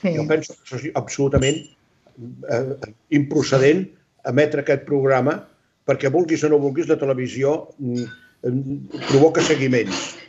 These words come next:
Speaker 1: Però, bueno,
Speaker 2: Eh? I,
Speaker 1: és
Speaker 2: i,
Speaker 1: que,
Speaker 2: i el
Speaker 1: clar.
Speaker 2: cas d'una dona maltractada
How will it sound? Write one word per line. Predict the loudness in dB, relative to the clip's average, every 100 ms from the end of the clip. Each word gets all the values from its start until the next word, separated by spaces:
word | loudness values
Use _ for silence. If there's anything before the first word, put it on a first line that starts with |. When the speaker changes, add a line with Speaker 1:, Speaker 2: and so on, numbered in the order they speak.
| _ _ -2
Speaker 1:
Però, | -2 0
bueno, | 0 0 0
Speaker 2:
Eh? | -2
I, | -2
Speaker 1:
és | 0
Speaker 2:
i, |
Speaker 1:
que, | 0
Speaker 2:
i |
el | -2 2
Speaker 1:
clar. | 2 2 0
Speaker 2:
cas | -2 -2
d'una | -6 0
dona | 2 2
maltractada | 0 -2 -2 -6 -2 0 2 0 -6 -10